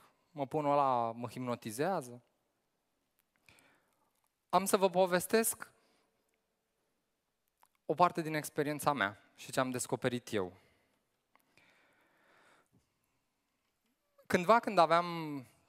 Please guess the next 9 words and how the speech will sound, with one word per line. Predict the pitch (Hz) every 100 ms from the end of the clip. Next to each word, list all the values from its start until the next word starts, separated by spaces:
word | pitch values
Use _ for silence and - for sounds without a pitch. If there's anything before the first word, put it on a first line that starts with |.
| -
cinci | - 156
ani | 151 139
de | 127
zile, | 127 185 190 185 165 _ _ _ _
am | - 147
fost | 180 170
cu | 135
părinții | 139 143 156 143
mei | 139 147 139 127